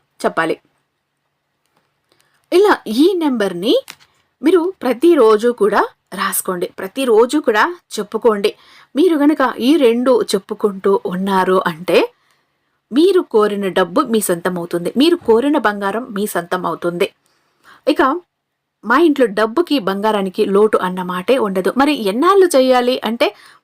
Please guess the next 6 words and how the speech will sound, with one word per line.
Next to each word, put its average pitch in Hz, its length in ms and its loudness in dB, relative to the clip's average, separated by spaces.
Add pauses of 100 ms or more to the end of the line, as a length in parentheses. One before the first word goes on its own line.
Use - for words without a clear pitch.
మీరు 359 280 2
కోరిన 214 460 2
నగ 185 260 0
మీ 220 200 0
దగ్గరికి 190 480 -2
వచ్చేదాకా. 170 600 0